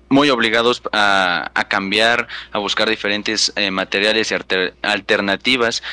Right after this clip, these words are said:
eh, que reemplacen el plástico y cosas que contaminen mucho. Eh, que quizás ahora no, no tengamos algo, algo específico que puede,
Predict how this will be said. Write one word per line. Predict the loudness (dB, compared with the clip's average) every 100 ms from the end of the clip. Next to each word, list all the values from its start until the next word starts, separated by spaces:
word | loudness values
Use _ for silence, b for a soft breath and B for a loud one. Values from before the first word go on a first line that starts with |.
| B -16 -4
eh, | 0 0 0
que | 0 0
reemplacen | 0 -2 -2 0 -2
el | -2
plástico | -2 -2 -2 -8 -2 -2 -2
y | -4 -4
cosas | -2 -2
que | -4 -4
contaminen | -6 -6 -4 -4 -2
mucho. | -4 -4 -10 -14 _ _ _ -6
Eh, | -2 0 0 -2 -6 _ _ _
que | -2 2 2 0 -4
quizás | 0 2 2
ahora | 4 6 6 4
no, | 2 -2 -4 -6
no | 0 2 2 2 0 0
tengamos | -4 -2 -2 0 -2 -4
algo, | -6 -8 -8
algo | -4 -2 -4
específico | -6 -6 -4 -2 -2 -2 -2
que | -4
puede, | -4 -2 0 -2 -4